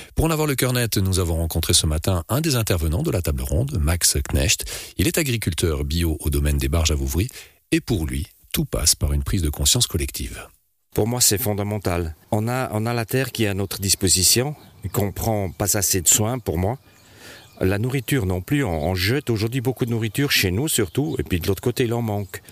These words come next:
Speaker 2: On importe, euh, de, de loin notre nourriture,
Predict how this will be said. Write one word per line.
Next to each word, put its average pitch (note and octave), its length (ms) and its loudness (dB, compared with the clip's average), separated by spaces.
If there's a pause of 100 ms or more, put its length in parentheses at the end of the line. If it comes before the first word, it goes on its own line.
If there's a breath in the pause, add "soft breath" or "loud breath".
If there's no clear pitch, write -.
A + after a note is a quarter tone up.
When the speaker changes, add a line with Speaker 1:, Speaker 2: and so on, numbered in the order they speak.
(420 loud breath)
Speaker 2:
On A2 180 2
importe, D3+ 580 -2
euh, F2+ 380 2 (260)
de, F2+ 160 2
de E2+ 180 0
loin B2 460 0
notre G2+ 300 -2
nourriture, G#2 580 0